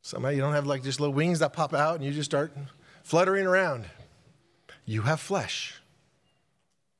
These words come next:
Those of you who are in Christ Jesus this morning, you also have God's Spirit. And so what does it mean when we're commanded to love one another? It means that we must understand that love is an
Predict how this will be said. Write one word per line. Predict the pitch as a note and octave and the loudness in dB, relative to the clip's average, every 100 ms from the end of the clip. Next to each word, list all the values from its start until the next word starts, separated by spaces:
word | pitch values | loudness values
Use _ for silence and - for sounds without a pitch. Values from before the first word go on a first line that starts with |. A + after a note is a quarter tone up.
| _ _ _ _ - | _ _ _ _ -4
Those | A#2+ B2+ | -2 0
of | |
you | D3 | 0
who | D3 | 0
are | |
in | D#3 | -2
Christ | D3+ D#3+ D#3+ | 0 0 0
Jesus | C3 D#3+ E3 | -2 -4 -2
this | |
morning, | F3 F#3+ | 0 -2
you | D3 D3+ | -2 0
also | E3 E3 G#3 | 0 0 -2
have | E3+ G#3 A3 F#3 | -2 0 0 0
God's | F#3+ G#3+ F#3 | 0 0 -2
Spirit. | - G#3+ G3+ F#3+ - - _ _ _ _ _ _ _ _ _ _ _ _ _ _ _ _ _ - - - - | -2 0 -2 -2 -8 -12 _ _ _ _ _ _ _ _ _ _ _ _ _ _ _ _ _ -20 -20 -20 -10
And | - | -6
so | - | -4
what | G3 | -2
does | G#3 | -4
it | G3 | -6
mean | E3+ F3+ F3 D#3 A#2 - - - - | -2 0 2 0 -2 -10 -20 -20 -4
when | F3+ E3 | 0 2
we're | D#3+ | 0
commanded | - E3 E3+ G3+ G#3 | 0 2 4 2 -2
to | F3 | -6
love | C#3+ D3 D#3+ C#3+ | -2 0 0 -2
one | B2 | -4
another? | A#2+ G#2+ G2 F#2+ F#2 - - _ _ _ _ | -2 -2 -4 -6 -8 -12 -20 _ _ _ _
It | - - - _ _ | -20 -20 -20 _ _
means | D3+ G#3 - | -2 -2 -2
that | F#3+ | -2
we | E3+ | 0
must | D#3 D#3+ F3+ - | 0 2 0 -2
understand | E3+ E3+ D3+ - D#3 D#3 C#3+ | -4 -4 -6 -4 -2 -2 -2
that | C#3 C#3+ | -6 -4
love | C#3 D3 D3+ C#3+ - | -2 0 -2 -4 -10
is | - C3+ B2 | -4 -2 0
an | C3+ | -2